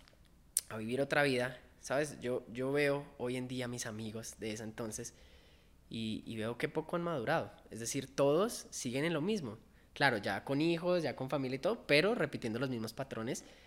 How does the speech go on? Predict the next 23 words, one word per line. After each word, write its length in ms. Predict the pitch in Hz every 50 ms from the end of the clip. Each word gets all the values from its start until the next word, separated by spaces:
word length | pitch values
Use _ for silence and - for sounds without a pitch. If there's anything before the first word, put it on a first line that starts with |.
| - - -
que 120 | - 117
venían 280 | 113 113 107 101 92 90
realizando 420 | 104 117 120 113 117 95 82 135
antes. 240 | 151 143 - 101 -
Entonces 240 | 104 - - - -
tú 60 | 120
dices, 240 | 117 113 120 107 - -
"Ah, 180 | 120 117 113
ok, 160 | 107 - - 123 117 101 - - - - - - - -
el 100 | 107 113
momento 340 | 110 104 101 98 - 120
fue 180 | 101 - 123 113
duro". 380 | 110 120 147 170 165 131 98 - - - - - - - - - - - -
Claro, 180 | - 131 127 107
porque 140 | 104 104 -
es 60 | -
que 100 | - 110
yo 100 | 117 117
veía 140 | 120 120 123
a 40 |
mis 140 | 127 127 127
amigos 560 | 143 131 131 131 131 120 120 123 120 123 - - - - - - -
viajar, 840 | - - 110 120 117 117 - - 123 127 120 117 120 120 117 120 120